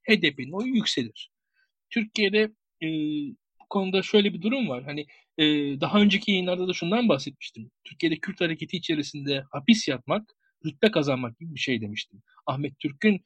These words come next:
hapiste başına gelenler, işkence vesaire o nahoş hadiselerin nasıl Ahmet Türk'e kendi siyasal hareketi içerisinde bir özellik kazandırdığını anlattıysam, benzer şekilde şu an Selahattin Demirtaş da güçleniyor ve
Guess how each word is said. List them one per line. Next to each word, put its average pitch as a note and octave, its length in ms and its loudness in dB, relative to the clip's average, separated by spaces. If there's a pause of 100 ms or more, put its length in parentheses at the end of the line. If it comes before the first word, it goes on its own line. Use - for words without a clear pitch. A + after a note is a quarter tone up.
(240)
hapiste C3+ 400 -4
başına C#3 280 -4
gelenler, A#2+ 320 -4
işkence C3 460 -6
vesaire C3 380 -4
o B2+ 180 -4 (160)
nahoş D3 340 0
hadiselerin D3 500 0
nasıl F3 240 -2
Ahmet C#3 340 -4
Türk'e C#3 380 -2 (440)
kendi C#3 280 -4
siyasal C3+ 380 -2
hareketi C#3+ 320 -6
içerisinde C3+ 380 -8
bir C#3+ 140 -4
özellik C3 460 -2
kazandırdığını A2+ 640 -6
anlattıysam, C3 640 -2 (360)
benzer E3 300 6
şekilde F#3 420 -2
şu F#3 160 2
an F#3+ 60 4
Selahattin D3 420 0
Demirtaş D#3 420 -4
da - 80 -12
güçleniyor E3 540 -2 (800)
ve D3+ 160 4